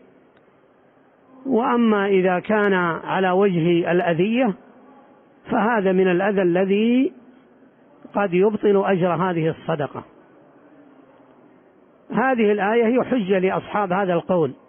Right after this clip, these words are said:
وأما من ينكر إحباط الحسنات ببعض السيئات، يقول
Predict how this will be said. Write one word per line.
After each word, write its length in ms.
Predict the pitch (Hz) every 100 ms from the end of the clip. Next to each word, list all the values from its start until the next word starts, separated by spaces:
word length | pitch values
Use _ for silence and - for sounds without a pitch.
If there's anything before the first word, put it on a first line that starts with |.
| - - - _ _ - - _ _ _ _
وأما 640 | 208 202 233 254 226 208
من 180 | 202 196
ينكر 680 | 180 240 226 214 196 180 170 - 185 262 247
إحباط 480 | 208 - 175 208 180 - - - _ _ _ _ _ _ - - - - -
الحسنات 760 | 190 160 202 185 190 208 202 190
ببعض 320 | 175 208 180
السيئات، 680 | - 185 175 180 208 226 214
يقول 600 | 196 226 226 208 202